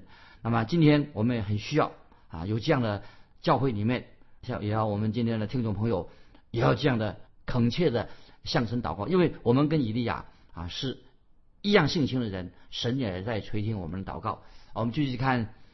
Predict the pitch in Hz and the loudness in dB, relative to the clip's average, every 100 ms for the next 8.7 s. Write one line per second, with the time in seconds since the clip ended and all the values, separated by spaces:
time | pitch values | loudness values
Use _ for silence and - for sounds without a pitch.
0 | - - - - - - 117 135 107 139 | -20 -20 -20 -20 -12 -4 -2 -2 -2 -2
1 | 139 139 - - - - _ - - - | -2 -4 -10 -20 -20 -20 _ -12 -12 -10
2 | - 170 - 123 98 82 - - _ 147 | -6 -4 -4 -4 -2 -4 -8 -14 _ 2
3 | 131 120 110 107 107 - 104 107 127 131 | 2 0 -2 -2 -4 -6 -6 0 0 0
4 | - - - 131 113 101 117 113 104 98 | -6 -14 -8 -6 -4 -4 -4 -4 -8 -2
5 | 107 127 - - - - - - - - | -2 -2 -6 -20 -20 -20 -20 -20 -20 -18
6 | - 113 127 143 113 123 113 95 101 - | -6 -2 0 0 0 0 0 -2 -6 -10
7 | - - - - - - - - 117 127 | -20 -20 -20 -20 -20 -20 -20 -2 2 4
8 | 139 139 131 135 131 127 | 4 2 2 2 0 0